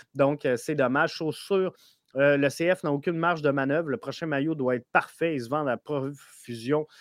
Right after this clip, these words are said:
Ça, euh, j'en suis, euh, conscient. Mathieu nous dit, « Je parle du maillot extérieur, pas domicile. Celui avec lequel l'équipe va jouer à tous les matchs pour le moment. » C'est, euh, effectivement le maillot,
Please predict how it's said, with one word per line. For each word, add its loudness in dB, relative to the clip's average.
Ça, -4
euh, 0
j'en -4
suis, -8
euh, 0
conscient. -4
Mathieu 0
nous 2
dit, « -4
Je -12
parle 6
du -2
maillot 4
extérieur, 2
pas 2
domicile. -2
Celui 0
avec 2
lequel 2
l'équipe 0
va 4
jouer 0
à 4
tous -6
les -2
matchs -2
pour 0
le 4
moment. » 0
C'est, 0
euh, 6
effectivement 0
le 6
maillot, 4